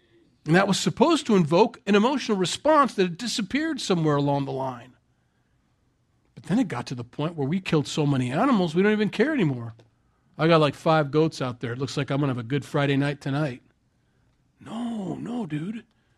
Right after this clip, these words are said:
You missed the point. And so God is bringing them back in this new covenant to this place, no longer sacrificing, no longer slaughtering animals,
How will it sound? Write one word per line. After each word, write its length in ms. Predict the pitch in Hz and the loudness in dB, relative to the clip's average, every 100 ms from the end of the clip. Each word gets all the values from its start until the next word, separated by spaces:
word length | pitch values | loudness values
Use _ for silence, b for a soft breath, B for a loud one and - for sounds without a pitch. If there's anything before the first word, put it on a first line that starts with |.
| _ _ _ - | _ _ _ -4
You 100 | 151 | 0
missed 260 | 233 - | 0 0
the 80 | 147 | -6
point. 540 | - 233 233 139 - - _ _ _ _ _ _ _ _ _ _ _ _ - | 0 2 2 -4 -12 -20 _ _ _ _ _ _ _ _ _ _ _ _ -12
And 100 | 131 | -6
so 120 | 143 | 0
God 240 | 165 240 | 4 4
is 100 | 175 | 2
bringing 380 | 127 190 226 202 | 2 2 4 6
them 160 | 175 147 | 4 4
back 340 | 175 226 - | 4 4 4
in 80 | 156 | -2
this 240 | 147 - | -2 0
new 140 | 190 226 | 0 0
covenant 440 | - 233 226 147 | 4 4 4 -4
to 100 | 160 | -6
this 340 | 139 180 277 - | -2 0 0 -2
place, 560 | - 160 127 - - | 0 0 0 -6 -4
no 100 | 180 | 2
longer 360 | 277 285 214 147 | 4 4 2 0
sacrificing, 760 | - 214 - 196 139 135 156 | 4 4 4 -4 -4 -4 0
no 80 | 196 | 2
longer 180 | 269 165 | 2 -2
slaughtering 440 | - 175 175 143 | -4 -2 0 0
animals, 280 | 151 175 139 | -2 -2 -4